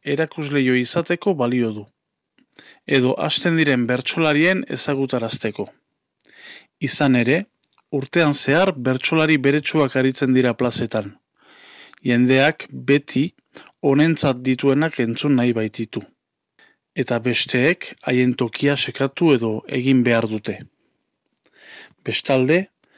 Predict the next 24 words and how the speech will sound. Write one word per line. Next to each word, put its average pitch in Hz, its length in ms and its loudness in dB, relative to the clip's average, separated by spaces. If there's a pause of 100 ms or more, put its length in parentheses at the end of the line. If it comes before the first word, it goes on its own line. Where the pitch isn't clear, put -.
(380)
bertsolariak 165 720 2
gutitan 165 480 0
igaiten 143 400 4
da 120 100 2
taulara 156 520 0 (180)
txapelketarako 143 1000 0
bezain 160 340 2
prestatua. 123 640 -4 (1120)
Hori 135 260 2 (240)
aurtengo 135 480 0
txapelketa 123 640 -2
nagusian 120 560 0
ere 127 220 2 (160)
egiaztatu 143 760 0
ahal 139 220 0
izan 120 320 -2
dut. - 300 -12 (960)
Gotaineko, 147 640 0
Lizarrako 120 720 -2
eta 110 240 -2
Elizondoko 127 600 -2
saioetan 127 600 0
izan 120 260 -2
naiz, 143 440 -2